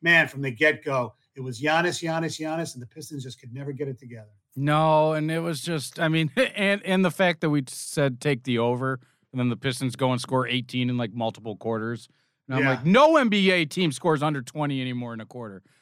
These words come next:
Speaker 2: But it was just, I mean, it was uninspired. It didn't look like the effort was there, and I never wanna question a player's effort, but one big thing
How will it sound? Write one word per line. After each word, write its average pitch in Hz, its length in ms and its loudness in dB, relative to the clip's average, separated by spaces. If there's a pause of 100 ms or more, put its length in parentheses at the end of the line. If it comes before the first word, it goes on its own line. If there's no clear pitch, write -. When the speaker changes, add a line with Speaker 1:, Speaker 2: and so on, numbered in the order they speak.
(300)
Speaker 2:
But 156 260 4
it 202 120 4
was 190 200 4
just, 220 400 0
I - 60 -10
mean, 208 280 0 (360)
it 170 60 -8
was 175 160 -6
uninspired. 156 960 0 (540)
It 139 80 -10
didn't 190 200 2
look 185 140 2
like 190 160 0
the 127 180 -4
effort 143 360 -2
was 139 260 -4
there, 147 340 0
and 156 200 -4
I 160 60 2
never 165 260 2
wanna 175 180 4
question 143 420 -2
a 120 40 -2
player's 127 420 -2
effort, 127 440 -6 (100)
but 120 260 -4 (680)
one 180 260 4
big 180 260 2
thing 170 540 2